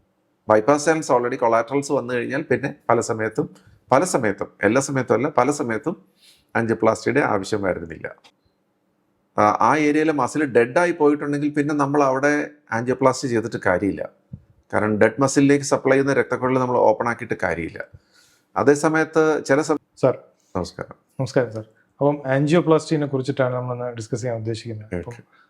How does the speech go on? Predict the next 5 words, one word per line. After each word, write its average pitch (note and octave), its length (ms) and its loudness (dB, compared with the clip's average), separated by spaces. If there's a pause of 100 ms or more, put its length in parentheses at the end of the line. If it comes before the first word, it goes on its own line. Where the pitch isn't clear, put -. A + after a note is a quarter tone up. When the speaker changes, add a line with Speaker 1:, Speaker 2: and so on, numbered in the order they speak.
(200)
Speaker 2:
ബ്ലോക്കേജ് C#3 680 2
വന്ന D3+ 280 2
ഉടനെ D3 520 -2 (240)
ആൻജിയോപ്ലാസ്റ്റി D3+ 580 2
മാത്രമാണോ, C3+ 840 0